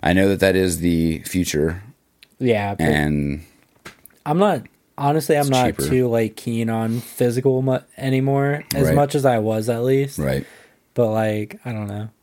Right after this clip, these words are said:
Speaker 1: I might get there.
Speaker 2: I, there's been games that I bought, like, I'm pretty sure I, we bought one of the, we bought, like, Valhalla, and I played it for, like,
Speaker 1: I was disappointed
Speaker 2: an
Speaker 1: in
Speaker 2: hour or
Speaker 1: Valhalla.
Speaker 2: something, and I quit.
Speaker 1: Yeah.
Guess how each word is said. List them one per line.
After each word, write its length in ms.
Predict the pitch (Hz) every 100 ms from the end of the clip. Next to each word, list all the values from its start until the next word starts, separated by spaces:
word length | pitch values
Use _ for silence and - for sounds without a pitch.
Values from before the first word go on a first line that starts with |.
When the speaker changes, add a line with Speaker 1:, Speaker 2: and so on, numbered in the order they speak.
| _ -
Speaker 1:
I 40 |
might 180 | 101 80
get 200 | 131 -
there. 300 | 65 69 80 _ _
Speaker 2:
I, 120 | - -
there's 480 | 139 131 135 147 139
been 180 | 143 135
games 280 | 123 123 117
that 100 | 117
I 120 | 117
bought, 380 | 110 110 113 -
like, 280 | 127 120 -
I'm 260 | 131 131 139
pretty 340 | - 156 185
sure 200 | 185 - - - - - - _ -
I, 260 | 127 131 131 -
we 180 | 131 135
bought 380 | 156 160 156
one 280 | 123 120 123
of 80 | 123
the, 360 | 120 113 113 - _ _ _ _ _ _ _
we 140 | 135 131
bought, 300 | 139 135 127
like, 180 | 120
Valhalla, 880 | 117 120 127 131 117 117 117 117 120 - _ _ -
and 120 | 127
I 100 | 120
played 280 | 117 123 120
it 220 | 117 113
for, 580 | - 123 113 110 110 110
like, 340 | 107 107 107 -
Speaker 1:
I 120 | 107
was 180 | 131 113
disappointed 460 | - - - -
Speaker 2:
an 80 | 131
Speaker 1:
in 100 | 147
Speaker 2:
hour 280 | 113 113 117
or 40 | 123
Speaker 1:
Valhalla. 200 | 127 135
Speaker 2:
something, 380 | 139 139 147
and 120 | 139 120
I 120 | 104
quit. 400 | - 120 123 -
Speaker 1:
Yeah. 300 | - 62 65